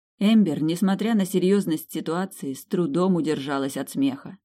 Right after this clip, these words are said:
Настолько выразительно была ее розоволосая лиса. И Алекс удалось даже выжать из себя слезинку, заблестевшую, как капелька росы на заре.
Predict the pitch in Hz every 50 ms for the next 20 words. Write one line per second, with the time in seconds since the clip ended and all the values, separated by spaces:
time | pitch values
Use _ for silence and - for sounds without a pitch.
0 | _ _ - 170 165 185 190 - _ - 294 294 247 233 - 202 180 180 180 175
1 | 170 156 139 143 151 139 - 147 135 139 139 135 147 143 143 147 151 147 143 139
2 | 151 156 151 156 131 151 135 143 143 143 143 147 147 156 - 156 143 139 131 147
3 | 143 - - 156 147 143 156 _ _ _ _ _ _ _ _ _ _ - - 180
4 | - - 180 185 208 208 202 - - 185 175 165 170 190 202 175 190 180 170 170
5 | 143 156 160 170 175 - 165 175 - 190 180 185 185 185 - 196 196 165 156 175
6 | 220 269 262 - 135 139 - _ _ _ _ _ _ _ - - 139 165 135 147
7 | 151 151 - - 180 180 175 - - 143 143 143 - 160 160 - _ - 214 226
8 | 220 226 208 202 208 185 175 170 170 - - 160 147 143 147 - 143 143 135 131
9 | 131